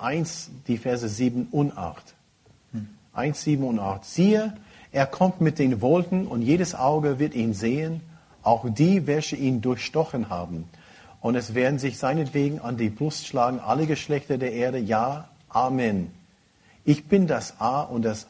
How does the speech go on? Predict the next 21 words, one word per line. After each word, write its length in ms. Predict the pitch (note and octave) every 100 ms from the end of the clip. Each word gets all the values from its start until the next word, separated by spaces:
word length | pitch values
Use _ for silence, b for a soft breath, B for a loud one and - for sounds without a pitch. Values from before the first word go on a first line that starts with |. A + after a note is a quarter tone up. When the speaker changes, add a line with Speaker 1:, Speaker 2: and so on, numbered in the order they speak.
| _
Speaker 1:
O, 380 | C3+ D3+ F3 F3+ - b b b b b -
der 180 | B2+
Anfang 580 | C3+ F3 E3 E3 D#3 D#3+
und 180 | C3+ B2
das 220 | A2+ G#2+
Ende, 320 | - D3 D3
spricht 360 | A#2+ - C3 -
der 80 | A2
Herr, 460 | G2+ A2 A2 A#2+ - _ A2+
der 200 | A2+ -
ist 460 | D#3+ F3 - - - b b b b b
und 220 | B2 A#2
der 240 | A#2 G#2+ G#2
war 460 | A#2 B2+ C3 - -
und 200 | A#2 A2
der 140 | G#2+
kommt, 480 | G2 - B2+ B2+ - - - - - _ -
der 240 | A2+ A#2+
Allmächtige. 640 | A2 A2 A2+ G#2+ G2 E2+ E2 - B B B B B -
Speaker 2:
The 120 | D#3
fantastic 680 | C3 F#3 F3 E3+ G#3+ A3 F3+